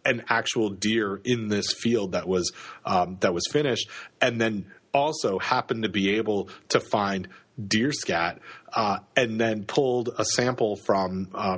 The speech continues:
from deer scat that had the outbreak strain in it. I mean, it's like the, the most amazing outbreak story ever. But, but another sort of case study that says, if you're in an industry where there's not a lot of product differentiation,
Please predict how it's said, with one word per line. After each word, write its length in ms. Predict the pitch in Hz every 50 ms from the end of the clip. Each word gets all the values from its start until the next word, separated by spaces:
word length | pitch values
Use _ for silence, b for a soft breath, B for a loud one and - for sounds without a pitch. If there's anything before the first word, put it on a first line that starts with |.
| 92
from 240 | - 107 95 92 87
deer 220 | 82 - 113 120
scat 380 | 120 - - 110 95 87 - -
that 140 | - 127 117
had 380 | - 113 101 98 104 110 110 - - _ _ _
the 180 | - 104 113
outbreak 360 | - 143 160 - 120 95 82 -
strain 240 | - - 85 78
in 100 | 76 71
it. 100 | - - _ _ -
I 60 | -
mean, 160 | 135 127 123 123
it's 160 | 110 - -
like 220 | 120 110 98 -
the, 340 | - 110 104 101 98 95 90 -
the 200 | 110 117 123 110
most 240 | 117 120 120 - -
amazing 640 | 110 104 104 104 110 120 123 127 123 117 110 101 101 B B B B B B B B B B - _ -
outbreak 500 | 117 113 113 113 - - 107 101 95 98
story 520 | - - - 110 110 117 113 101 95 95 -
ever. 460 | - 107 123 151 147 120 92 87 87 B B B B -
But, 380 | 117 98 - 147 127 117 - - _ _ -
but 200 | - 135 117 - - -
another 500 | 139 135 131 135 147 156 185 165 131 - -
sort 220 | - - 139 117
of 80 | 113 110
case 220 | - - 117 110
study 220 | - 143 156 175 156
that 180 | 107 95 95
says, 300 | - - 107 101 95 B B B B B B B _ _ _ -
if 180 | 127 120 -
you're 140 | 147 151 175
in 80 | 175 165
an 100 | 139 113
industry 480 | 117 147 175 190 190 - - 127 117
where 340 | 107 98 101 101 101 104 101
there's 220 | 95 104 117 107 -
not 160 | 120 110 117
a 40 | 120
lot 180 | 120 113 110
of 80 | 107 -
product 340 | - 117 107 101 98 - -
differentiation, 920 | - 95 - - 101 98 95 - - 98 110 139 160 - - 104 104 104